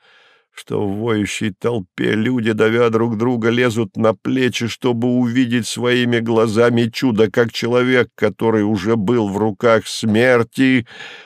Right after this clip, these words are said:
вырвался из этих рук. Как легионеры снимают с него верёвки, невольно причиняя ему жгучую боль в вывихнутых на допросе руках, как он, морщась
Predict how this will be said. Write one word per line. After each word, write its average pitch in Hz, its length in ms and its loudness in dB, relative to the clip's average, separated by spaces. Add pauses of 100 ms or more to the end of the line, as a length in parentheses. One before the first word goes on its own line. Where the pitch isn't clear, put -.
(100)
вырвался 92 880 2
из 98 240 0
этих 90 400 -6
рук. 85 540 -8 (560)
Как - 260 -6
легионеры 95 640 0
снимают 101 540 -2
с - 100 -12
него 98 260 -2
верёвки, 95 680 -2 (520)
невольно 92 560 -2
причиняя 92 680 0
ему 92 420 2
жгучую 92 580 -2
боль 90 400 0
в 80 280 -6
вывихнутых 95 680 -4
на 95 120 -2
допросе 98 460 -2
руках, 95 400 -2
как 90 220 -2
он, 110 160 0
морщась 107 720 0